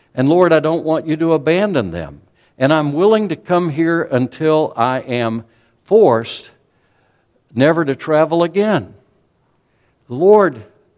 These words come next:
as with the Apostle Paul wanting to prepare the people of God for the future,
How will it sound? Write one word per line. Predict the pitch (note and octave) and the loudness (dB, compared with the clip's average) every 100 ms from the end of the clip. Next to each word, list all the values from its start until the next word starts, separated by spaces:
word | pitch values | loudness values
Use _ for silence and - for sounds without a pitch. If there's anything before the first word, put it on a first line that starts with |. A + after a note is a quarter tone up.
| _ _ - | _ _ -2
as | D3 F#3 | 0 0
with | D3 D#3 | -2 -4
the | C#3+ | -2
Apostle | C3+ - E3+ F3+ - C#3 | -4 0 0 0 -6 -10
Paul | - F#3 F#3+ C3 | -6 -2 0 0
wanting | C#3 C#3+ C3 | -2 -2 -2
to | - | -6
prepare | - C3 _ F#3+ G#3+ D3+ | -18 -20 _ -2 0 0
the | A2+ | -4
people | - F3+ F#3+ C3+ A2+ | -8 -8 -8 -6 -6
of | G2 | -4
God | D3 D#3+ B2+ | -2 -2 -4
for | B2+ | -8
the | G#2+ | -8
future, | G#2+ G3+ A3 - - | -10 -12 -14 -14 -20